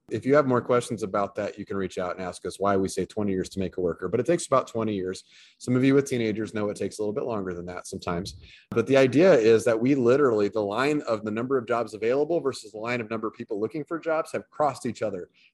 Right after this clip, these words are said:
for the first time in a long time. So there are actually not enough people for the jobs that are open.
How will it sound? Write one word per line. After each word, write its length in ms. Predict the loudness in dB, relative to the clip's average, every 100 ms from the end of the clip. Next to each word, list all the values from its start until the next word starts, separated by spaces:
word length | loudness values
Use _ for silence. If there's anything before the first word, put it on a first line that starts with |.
| -6
for 80 |
the 60 | -4
first 280 | 0 0 0
time 180 | -2 -2
in 60 |
a 60 | -2
long 480 | -4 -4 -4 -6 -6
time. 320 | -8 -8 -10 _ _ _ _ -6
So 140 | 4
there 180 | 6 6
are 80 | 6
actually 540 | 2 0 -2 0 0
not 340 | 0 0 -2
enough 500 | -4 -2 -2 -6 -8 -20 _
people 320 | -6 0 2
for 140 | 2 -2
the 100 | -2
jobs 320 | 0 -2 -2
that 100 | -4
are 120 | -2
open. 300 | -2 -4 -14